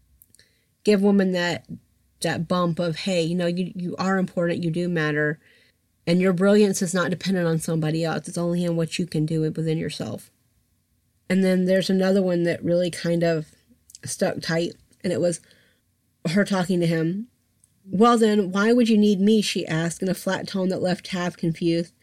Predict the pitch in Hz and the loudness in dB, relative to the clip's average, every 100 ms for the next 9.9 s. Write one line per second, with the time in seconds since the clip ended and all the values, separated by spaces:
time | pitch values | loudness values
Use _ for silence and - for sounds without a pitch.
0 | _ - - - 262 262 240 214 220 208 | _ -20 -14 2 4 6 6 6 4 6
1 | 233 208 208 196 208 202 190 185 190 185 | 4 4 2 0 0 2 0 0 0 2
2 | 190 202 180 170 175 - 196 - 202 196 | 0 -2 -2 -2 -4 -2 -2 0 0 2
3 | 185 165 196 190 196 185 190 190 175 185 | 0 0 -2 0 -2 -2 -2 -2 -2 -2
4 | 170 170 175 170 - 175 165 - - _ | -6 -4 -4 -4 -4 -4 -6 -10 -14 _
5 | _ _ _ _ _ - 277 330 339 311 | _ _ _ _ _ -2 2 4 4 2
6 | 240 240 320 277 214 190 196 190 180 175 | 4 4 4 2 2 2 0 0 0 0
7 | 165 175 233 208 160 - 170 175 180 190 | 0 2 2 2 -2 -2 -2 -4 -2 0
8 | 202 233 214 196 196 - 180 196 190 - | 4 4 4 0 -4 -6 -6 -4 -6 -8
9 | 170 180 175 160 185 - - - | -4 -2 -2 0 0 0 -4 -8